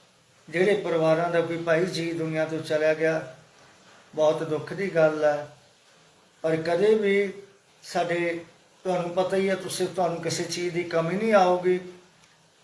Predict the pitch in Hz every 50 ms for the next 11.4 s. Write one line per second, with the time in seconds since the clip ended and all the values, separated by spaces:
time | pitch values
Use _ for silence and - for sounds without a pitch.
0 | _ _ _ _ _ - - - 175 175 175 175 170 165 160 156 160 175 180 175
1 | 160 175 180 180 175 180 180 175 175 165 - - - _ _ _ _ _ _ _
2 | _ _ _ _ - - _ _ _ - 156 156 160 160 180 196 202 208 208 190
3 | 180 165 165 - 170 170 165 160 156 151 151 180 196 208 214 214 202 190 180 175
4 | 170 170 165 165 170 165 165 - - - 190 175 185 185 180 170 156 151 151 151
5 | 156 165 175 180 180 180 175 - 180 180 175 170 165 - - - _ _ _ _
6 | _ _ _ _ - - - - - _ _ _ _ _ _ _ _ _ - -
7 | - - - - 175 175 170 170 185 202 220 214 190 180 165 - 160 165 160 160
8 | 160 160 - 220 220 202 175 165 165 165 170 170 170 165 165 165 165 160 - -
9 | - _ _ - - _ _ _ _ _ _ _ _ _ - 156 156 160 156 -
10 | - 226 226 214 214 190 180 175 175 175 170 156 156 156 160 160 170 160 147 165
11 | 170 170 170 170 165 165 165 -